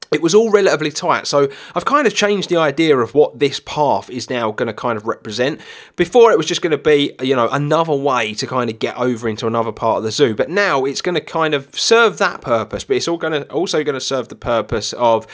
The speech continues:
alleviating the traffic to and from the sea lion show. Obviously, these,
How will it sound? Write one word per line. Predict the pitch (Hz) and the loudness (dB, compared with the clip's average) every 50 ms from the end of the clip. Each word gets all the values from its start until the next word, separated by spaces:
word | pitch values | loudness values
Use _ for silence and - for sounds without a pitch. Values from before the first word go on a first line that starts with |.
| - - - | -20 -14 -4
alleviating | - 135 151 175 202 175 185 175 170 165 - 151 151 | 0 2 2 2 2 2 2 2 2 0 -2 -2 -4
the | 147 | -4
traffic | 143 - - - 160 143 - - - 104 101 101 - - - - - - - - | -6 -6 -4 -2 -2 -2 -4 -4 -4 -4 -4 -4 -6 -10 -18 -20 -20 -20 -10 -6
to | - - 180 165 170 170 | -2 0 2 4 4 2
and | 156 139 | 2 -2
from | - - 156 143 127 123 | -4 -2 0 0 0 -2
the | 117 | -4
sea | 113 - - 156 139 123 | -6 -4 -4 -4 -2 -2
lion | 113 110 104 98 | -2 -2 -2 -4
show. | 98 - - 107 101 87 87 85 - - - - - | -6 -6 -6 -4 -4 -4 -6 -8 -10 -16 -10 -2 0
Obviously, | 175 180 208 202 - 196 196 | 0 0 0 0 -2 -2 0
these, | 185 196 196 190 185 180 180 - | 2 0 0 0 -4 -6 -6 -8